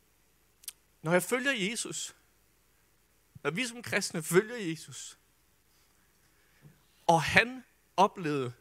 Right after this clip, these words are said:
den største uretfærdighed overhovedet, intet gjort, skal dø på korset, hvordan i alverden kan jeg så forvente som kristen ikke at skulle igennem det samme?"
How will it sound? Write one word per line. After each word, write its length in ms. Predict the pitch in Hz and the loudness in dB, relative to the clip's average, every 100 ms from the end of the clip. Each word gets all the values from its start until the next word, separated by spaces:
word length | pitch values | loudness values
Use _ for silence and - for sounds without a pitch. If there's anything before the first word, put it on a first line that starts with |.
| _ _ - _ _ _ | _ _ -20 _ _ _
den 120 | 151 143 | 2 4
største 640 | - - 165 - 160 123 _ _ | 4 4 0 0 0 -2 _ _
uretfærdighed 1040 | 226 247 - - 135 - 180 143 123 120 - _ _ _ - | -2 -2 -4 0 0 0 -8 -8 -8 -10 -10 _ _ _ 2
overhovedet, 720 | 127 120 120 233 208 220 - _ _ _ _ _ _ _ _ _ _ - | 6 6 2 -2 -4 -6 -12 _ _ _ _ _ _ _ _ _ _ 4
intet 260 | 262 247 | 4 4
gjort, 340 | 233 208 139 - - | 4 4 4 0 -8
skal 200 | - 170 | -4 -2
dø 120 | 170 | -2
på 100 | 143 | -2
korset, 360 | 131 127 - - _ _ _ _ _ - _ - | -4 -4 -8 -16 _ _ _ _ _ -20 _ -6
hvordan 340 | 147 156 180 | 4 4 4
i 140 | - 143 | 0 -2
alverden 640 | 135 131 170 226 233 208 | 0 4 4 2 -8 -10
kan 140 | - 135 | 0 2
jeg 160 | 151 | 4
så 100 | 165 | 0
forvente 520 | 165 143 147 - - - | -2 -2 -4 -6 -12 -16
som 240 | - 196 | -14 -12
kristen 560 | - - - - 147 120 _ _ _ _ _ _ _ _ _ _ _ | -6 -2 -2 -2 -8 -12 _ _ _ _ _ _ _ _ _ _ _
ikke 140 | 147 165 | 0 2
at 80 | |
skulle 160 | - 127 | -2 -4
igennem 180 | 139 131 | -6 -8
det 80 | 123 | -6
samme?" 180 | 117 | -8